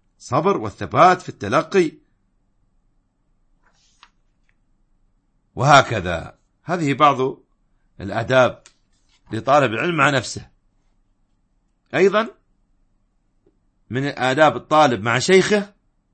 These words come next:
التي ذكر الحافظ ابن حجر بعضها، نضيف إليها رعاية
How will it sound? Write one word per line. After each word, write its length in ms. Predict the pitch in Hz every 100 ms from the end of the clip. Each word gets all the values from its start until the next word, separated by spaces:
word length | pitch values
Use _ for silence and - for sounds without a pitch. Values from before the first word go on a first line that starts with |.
| _ _ _ _ _ -
التي 600 | 101 110 123 120 113 - _ _ _ _ _ _ _ -
ذكر 520 | 170 170 127 110 - - _ -
الحافظ 500 | - 139 131 113 92 95
ابن 180 | 104
حجر 340 | 101 120 110 98
بعضها، 680 | 151 151 131 151 185 - _ _ _ _ _ _ _ _ _ _ -
نضيف 340 | 131 185 135 139 127 - _ -
إليها 600 | 120 156 165 196 403 - _ _ _ _ _ _ _ _ _ 98
رعاية 440 | 113 131 143